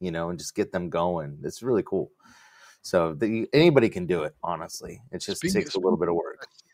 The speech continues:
Speaker 2: that new space themed Golden House.
Speaker 1: Yes.
Speaker 2: That's cool
Speaker 1: Yes.
Speaker 2: looking.
Speaker 1: Space Catcher. Yeah, that
Speaker 2: Yeah.
Speaker 1: thing. And man, it looks cool. I can't wait to
Speaker 2: Yeah, it
Speaker 1: see it in
Speaker 2: does.
Speaker 1: person.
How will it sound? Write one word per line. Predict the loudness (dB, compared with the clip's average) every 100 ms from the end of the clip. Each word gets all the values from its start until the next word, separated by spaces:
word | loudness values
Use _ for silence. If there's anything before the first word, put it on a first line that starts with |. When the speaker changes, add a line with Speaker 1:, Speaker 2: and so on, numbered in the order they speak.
| -6
Speaker 2:
that | -2
new | -2
space | -2 -4 -4 -4
themed | 0 2 2
Golden | 2 0 0
House. | -4 -4 -4 -4 -6 -8 -12 _ _ _
Speaker 1:
Yes. | 4 4 4 -4 -8 -12 -16 _ -4
Speaker 2:
That's | -2 -2
cool | 6 8
Speaker 1:
Yes. | 10
Speaker 2:
looking. | 8 4 4
Speaker 1:
Space | 4 8 8 8
Catcher. | 10 10 8 2 6
Yeah, | 10 10 10 8
that | 4 4
Speaker 2:
Yeah. | 4
Speaker 1:
thing. | 2
And | 0 0
man, | 2 4 4 4 2 2
it | 4 6 4
looks | 4 6 4 0
cool. | -2 4 4 4 2
I | 0
can't | -2 -2
wait | -2 -2
to | 2
Speaker 2:
Yeah, |
it | 2
Speaker 1:
see | 2
it |
in | -2
Speaker 2:
does. | -4 -6
Speaker 1:
person. | -8 -8 -12